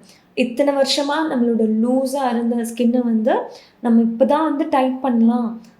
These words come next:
அப்படின்னு சொல்லிட்டு ஸ்டார்ட் பண்றோம். So, எடுத்த உடனே வந்து எல்லாருக்குமே ரிசல்ட் வராது. கொஞ்சம் டைம் எடுக்கும், கொஞ்சம் டைம் எடுக்கும். நீங்களும் பொறுமையா இருங்க.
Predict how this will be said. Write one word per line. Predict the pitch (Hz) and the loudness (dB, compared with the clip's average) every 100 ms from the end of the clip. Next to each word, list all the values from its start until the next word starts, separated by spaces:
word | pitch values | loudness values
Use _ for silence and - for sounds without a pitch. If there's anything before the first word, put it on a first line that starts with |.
| - | -4
அப்படின்னு | 247 247 254 | -2 0 0
சொல்லிட்டு | 247 226 226 233 359 415 - - | 0 0 2 2 0 -2 -10 -18
ஸ்டார்ட் | - 247 262 | -4 -2 -2
பண்றோம். | 254 233 226 220 - - _ | 0 0 0 -2 -8 -20 _
So, | - 294 | -2 2
எடுத்த | 285 330 359 | 2 0 2
உடனே | 330 311 311 320 | 2 2 2 -2
வந்து | 294 277 294 | -2 -2 0
எல்லாருக்குமே | 262 262 240 247 262 277 | 2 2 0 0 0 0
ரிசல்ட் | 247 240 247 226 | -2 0 0 0
வராது. | 226 220 233 208 - - _ - _ - | -2 -4 -4 -6 -8 -18 _ -20 _ -4
கொஞ்சம் | 285 269 302 | -2 0 0
டைம் | 277 294 | 0 2
எடுக்கும், | 320 233 226 208 - - _ _ _ | 2 2 0 -4 -8 -18 _ _ _
கொஞ்சம் | - 254 262 | -2 0 2
டைம் | 254 269 | 0 0
எடுக்கும். | 269 233 262 480 - - _ | 0 0 0 -2 -4 -14 _
நீங்களும் | 247 269 277 277 | 0 2 0 0
பொறுமையா | 269 240 247 247 247 | 2 4 2 0 -2
இருங்க. | 233 220 226 | -4 -2 0